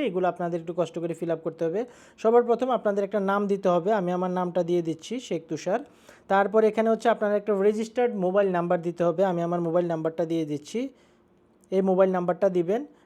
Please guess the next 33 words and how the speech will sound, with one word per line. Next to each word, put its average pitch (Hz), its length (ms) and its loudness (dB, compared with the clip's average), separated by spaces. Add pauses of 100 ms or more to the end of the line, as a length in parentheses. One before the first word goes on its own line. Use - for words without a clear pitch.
(120)
ঠিক 233 200 -6
আছে, 240 180 -2
তারপর 185 380 0
হচ্ছে 208 160 0
আপনি 196 240 -2
একটা 202 120 -2
ইউজার 185 340 0
নেম 190 180 0
এখান 180 260 -4
থেকে 185 180 -2 (100)
দিবেন, 190 280 -2 (500)
আমি 156 220 -8 (100)
হচ্ছে 160 280 -8
আমার 160 140 -4
একটা 160 180 -6
ইউজার 160 240 -2
নেম 170 280 -4
দিয়ে 165 200 0
দিচ্ছি। 214 380 -8 (1600)
আর 175 120 0
যে 185 220 4
জিনিসগুলো 202 380 0
দেবেন 208 260 2
অবশ্যই 180 380 -2
কিন্তু 196 140 -2 (100)
মনে 190 160 2
রাখবেন। 180 340 0 (100)
তারপর 170 240 -2 (120)
পাসওয়ার্ডটা 190 540 0
একটা, 185 220 -2
একটা 185 140 -4
পাসওয়ার্ড 180 480 -2
দিবেন, 175 280 -2